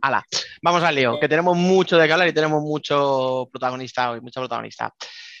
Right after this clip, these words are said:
Vamos a empezar, como siempre, ¿vale? La, vamos a dividir la sección en dos partes. La primera vamos a analizar un poquito la jornada, que ha sido, para mí, bastante interesante, y ahora la analizaremos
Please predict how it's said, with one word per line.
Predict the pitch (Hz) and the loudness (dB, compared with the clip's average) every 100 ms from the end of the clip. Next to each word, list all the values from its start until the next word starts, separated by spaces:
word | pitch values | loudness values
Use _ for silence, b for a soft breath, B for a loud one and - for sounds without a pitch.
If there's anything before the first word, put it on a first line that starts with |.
| B - | B 0
Vamos | 151 160 | 2 2
a | |
empezar, | 151 139 151 151 147 147 139 | 0 0 2 4 4 2 0
como | 135 131 | -2 -6
siempre, | 127 156 156 160 | -2 -2 0 2
¿vale? | 170 208 196 | 2 2 0
La, | 131 127 123 123 120 117 117 120 123 | -2 -2 0 0 -2 -4 -6 -8 -8
vamos | 135 | -6
a | 139 | -4
dividir | 139 139 | -4 -4
la | 135 | -6
sección | 123 127 127 | -6 -8 -8
en | |
dos | 123 120 | -8 -4
partes. | 151 151 180 | -4 0 0
La | 139 | 0
primera | 120 127 | -2 -4
vamos | 131 131 | -4 -4
a | 127 | -10
analizar | 127 127 | -8 -8
un | 123 | -8
poquito | 120 127 123 | -8 -4 0
la | 120 113 | 0 0
jornada, | - 120 131 147 165 | -4 -6 -2 -2 -2
que | 120 | -8
ha | |
sido, | 127 123 117 - - | -8 -8 -8 -10 -14
para | 110 113 | -10 -10
mí, | 131 - _ | -12 -14 _
bastante | 120 110 - 127 113 | -6 -6 -4 -4 -6
interesante, | 110 139 123 123 131 151 | -8 -4 -4 -6 -6 -4
y | |
ahora | 120 117 110 120 - | -4 -4 -6 -8 -8
la | 120 | -6
analizaremos | 117 117 123 127 127 151 180 | -4 -6 -6 -4 -4 -2 -4